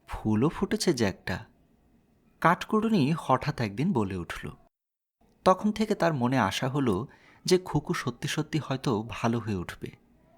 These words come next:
কদিন থেকে খুকু বেশ ভালোই আছে তো, দিব্যি কথাবার্তা বলে, আগের চেয়ে অনেক বেশি হাসি খুশি। কাল একবার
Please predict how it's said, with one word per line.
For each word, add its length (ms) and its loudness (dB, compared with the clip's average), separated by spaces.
কদিন 280 6
থেকে 260 -2
খুকু 320 -2
বেশ 280 -2
ভালোই 420 2
আছে 260 -6
তো, 180 -14
দিব্যি 320 2
কথাবার্তা 560 2
বলে, 360 0
আগের 240 4
চেয়ে 200 2
অনেক 220 0
বেশি 240 -2
হাসি 380 -4
খুশি। 420 -4
কাল 160 8
একবার 220 2